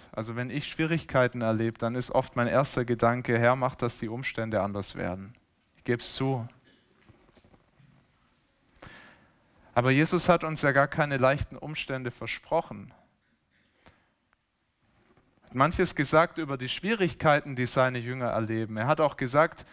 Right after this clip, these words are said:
in Johannes sechzehn, Vers dreiunddreißig, "In der Welt habt ihr Angst."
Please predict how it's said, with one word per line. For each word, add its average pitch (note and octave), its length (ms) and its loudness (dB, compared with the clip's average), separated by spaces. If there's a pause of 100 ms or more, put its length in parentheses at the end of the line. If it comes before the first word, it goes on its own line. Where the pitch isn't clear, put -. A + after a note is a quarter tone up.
(320)
in C#3+ 320 -6 (140)
Johannes C3+ 500 0
sechzehn, D#3+ 480 2
Vers C#3 240 -2
dreiunddreißig, C#3 720 2
"In D3 140 -6
der B2+ 180 2
Welt F#3 360 0
habt G3+ 240 -2
ihr E3 200 2
Angst." D#3+ 640 -8